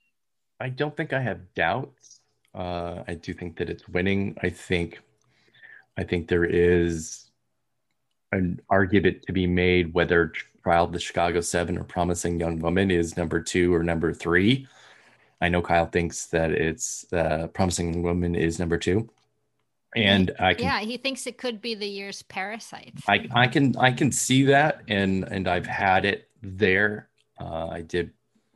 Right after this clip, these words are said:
Speaker 1: put Trial back at number two a few weeks ago, and I haven't done my, my final, you know, Best Picture predictions yet, and that'll be out Thursday, I think. Um,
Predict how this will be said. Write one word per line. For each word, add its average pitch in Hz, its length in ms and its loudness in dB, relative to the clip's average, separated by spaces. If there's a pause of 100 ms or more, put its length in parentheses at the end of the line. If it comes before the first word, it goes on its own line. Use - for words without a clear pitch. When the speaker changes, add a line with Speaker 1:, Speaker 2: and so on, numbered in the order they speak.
(120)
Speaker 1:
put - 160 -4
Trial 82 300 0
back 85 280 -2
at - 100 -8
number 87 220 -4
two 85 840 0
a - 80 -20
few 87 220 -2
weeks 85 280 -6
ago, 85 440 0 (440)
and 87 140 0
I 101 40 6
haven't 147 240 8
done 101 220 8
my, 85 380 2
my 85 160 0
final, 82 640 -4
you 87 100 -8
know, 82 140 -10
Best 80 300 -8
Picture - 340 -6
predictions 80 580 -4
yet, 82 160 2
and 87 80 -4
that'll 85 220 0
be 80 260 -2
out 80 240 -2 (1120)
Thursday, 151 760 -4
I 180 140 -8
think. 226 280 -6 (600)
Um, 104 680 4